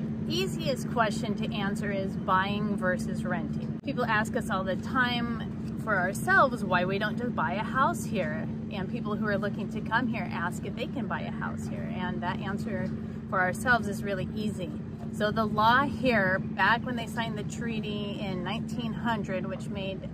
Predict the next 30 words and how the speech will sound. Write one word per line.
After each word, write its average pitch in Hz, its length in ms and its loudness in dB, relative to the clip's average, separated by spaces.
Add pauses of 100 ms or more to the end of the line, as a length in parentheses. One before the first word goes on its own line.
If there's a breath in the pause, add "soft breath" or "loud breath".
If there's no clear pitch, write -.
(560)
these 202 220 -4
islands 196 640 0
a 208 80 -2
territory 185 720 -2
of 190 180 -6
the 185 80 -4
U 185 240 -2
S, 220 420 0 (1120)
part 262 160 6
of 247 60 4
the 226 80 -2
treaty 254 460 -2
was 196 540 2
that 185 300 4 (440 loud breath)
to 214 180 -2
own 240 400 4
land 220 380 0
here 240 160 -2
in 226 100 0
American 208 500 -2
Samoa, 202 520 2
you 226 100 0
have 214 220 0
to 214 80 -2
be 196 180 0
at 202 220 4
least - 300 0
fifty - 340 -2
percent - 440 -4
Samoan. 175 760 -4